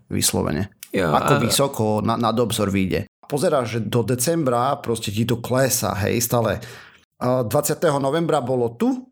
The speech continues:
Speaker 1: vieš, čo viem, o päsť vyššie a teraz je o päsť nižšie, vieš, a proste tam vidíš ten trend, že proste
Speaker 2: Samozrejme.
Speaker 1: od leta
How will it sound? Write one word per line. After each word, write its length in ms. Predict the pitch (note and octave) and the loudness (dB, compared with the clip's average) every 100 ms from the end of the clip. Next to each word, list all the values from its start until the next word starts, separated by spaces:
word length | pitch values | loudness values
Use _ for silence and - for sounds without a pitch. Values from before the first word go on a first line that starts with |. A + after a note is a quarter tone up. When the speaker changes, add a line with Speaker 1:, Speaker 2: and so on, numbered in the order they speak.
| _ | _
Speaker 1:
vieš, 340 | A2+ B2+ A#2 | 0 0 0
čo 160 | - C#3+ | -2 0
viem, 160 | C3+ C3+ | 0 0
o 80 | |
päsť 300 | B2+ D3 C3 G#2+ | 0 2 2 2
vyššie 400 | A#2 A#2 G3 A3 | 0 2 2 2
a 140 | C#3 | 0
teraz 300 | B2 B2+ B2+ | 0 0 0
je 160 | G#2+ A#2+ | 2 0
o 80 | A#2 | 0
päsť 400 | A#2+ A2 G2+ - | 0 -2 -2 -4
nižšie, 500 | A2 B2 B2 - F#2 | 0 2 2 0 0
vieš, 220 | F2+ F#2+ F#2+ | 2 0 0
a 180 | F#2+ | -2
proste 640 | F#2 G2+ G2 - G#2 G#2+ G#2+ - - - - - | -2 -2 -2 0 0 0 0 -8 -8 -6 -4 -2
tam 140 | B2 | 0
vidíš 260 | C3+ D3 B2+ | 2 0 0
ten 160 | C3 | -2
trend, 320 | B2+ D3 E3+ A#2+ | 0 0 0 -2
že 220 | A2 A2+ | -4 -2
proste 400 | - B2 - B2+ | 0 0 0 4
Speaker 2:
Samozrejme. 640 | D#3+ E3 E3 A2 G#2 G2 | 4 4 2 2 2 4
Speaker 1:
od 160 | - - | 2 2
leta 240 | - C#3 | 0 0